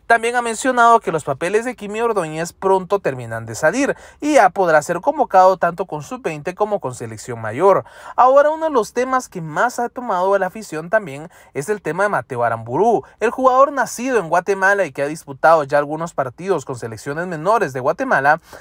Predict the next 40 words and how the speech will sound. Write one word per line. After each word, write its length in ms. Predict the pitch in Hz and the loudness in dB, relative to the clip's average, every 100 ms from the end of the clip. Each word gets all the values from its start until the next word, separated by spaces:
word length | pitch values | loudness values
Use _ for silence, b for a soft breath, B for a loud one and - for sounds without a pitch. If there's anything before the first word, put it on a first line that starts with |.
| B B | B B
y 140 | 262 254 | -8 2
que 120 | 269 | 4
actualmente 580 | 214 - 233 220 214 185 | 6 4 4 2 -4 -2
está 200 | - 180 | 0 0
jugando 400 | 180 180 175 175 | 2 0 0 0
para 200 | 147 120 | 0 -2
el 60 | |
Schalke 340 | 113 175 175 131 | 0 0 0 -6
cero 260 | 156 156 | -6 -6
cuatro 400 | 139 147 170 208 | 0 0 2 2
dos 280 | 180 156 156 | 2 0 -2
en 180 | 143 120 | -8 -8
la 100 | 110 | -2
cuarta 380 | 156 175 180 139 | 2 4 2 -4
división 420 | 135 175 190 170 | -4 -8 -8 -2
de 80 | 240 | 0
Alemania, 540 | 294 214 156 156 160 B B - | 2 0 -2 -2 -4 B B 0
es 220 | 277 - | 0 0
uno 220 | 294 285 | 0 4
de 60 | 277 | 4
los 200 | 190 175 | 2 0
nombres 320 | 214 240 214 | 0 0 2
más 160 | 185 | 2
recurrentes 840 | 190 202 - 135 165 170 151 170 - | 0 -2 -6 -6 -6 -6 -8 -10 -8
por 240 | - 170 | -2 -2
varios 360 | 147 135 135 123 | 0 -2 -2 -8
aficionados. 800 | 127 120 117 123 165 220 170 - B B | -12 -14 -10 0 2 4 2 -4 B B
Sin 220 | - 277 | -10 -6
embargo, 360 | 143 208 247 247 | 0 0 0 -2
mis 140 | 233 | 2
hermanos, 600 | 254 233 180 170 180 - | 2 4 0 0 -2 -4
Profe 300 | - 156 170 | -6 -4 -4
Tena 300 | 151 160 190 | -6 -2 0
también 340 | 175 131 135 135 | 0 -4 -8 -6
ya 120 | 135 | -2
ha 20 | |
hablado 300 | 123 120 127 | -2 0 -2
acerca 360 | 127 117 107 117 | -4 -8 -8 -6
de 180 | 123 | -2
él 140 | 185 | -2